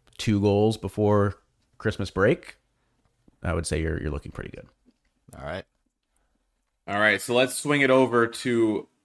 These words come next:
Speaker 3: Italy now. Serie A table right now. Milan first on twenty-one points.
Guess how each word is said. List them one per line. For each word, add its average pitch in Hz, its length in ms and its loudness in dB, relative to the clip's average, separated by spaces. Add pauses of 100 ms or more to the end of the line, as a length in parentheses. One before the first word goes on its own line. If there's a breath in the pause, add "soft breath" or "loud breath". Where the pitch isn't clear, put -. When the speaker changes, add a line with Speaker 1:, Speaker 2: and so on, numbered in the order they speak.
(100)
Speaker 3:
Italy 117 360 2
now. 85 360 -6
Serie 107 340 -2
A 82 380 -2 (300)
table 92 440 0
right 104 200 2
now. 101 240 0
Milan 104 520 0
first 113 400 -2
on 95 100 -6
twenty-one 110 440 -6
points. 135 560 -6